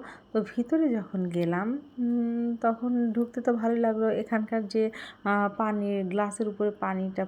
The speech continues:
পড়ছিল, সুন্দর লাগছিল ভিতরে দেখে। উম, এই তো, এ মাছগুলো দেখছি, তো মাছগুলো নড়াচড়া করছে না।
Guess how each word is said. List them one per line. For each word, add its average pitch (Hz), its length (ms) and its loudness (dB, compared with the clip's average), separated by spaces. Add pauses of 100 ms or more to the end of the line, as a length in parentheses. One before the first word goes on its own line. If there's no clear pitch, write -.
পড়ছিল, 208 480 -4
সুন্দর 214 480 -2
লাগছিল 202 600 -4 (400)
ভিতরে 202 520 0
দেখে। 196 460 -2 (920)
উম, 214 680 -2
এই 220 160 0
তো, 185 240 -2 (400)
এ 226 280 2
মাছগুলো 220 720 0
দেখছি, 208 520 0
তো 285 200 -2
মাছগুলো 233 380 2
নড়াচড়া 202 500 2
করছে 196 480 -4
না। 277 180 2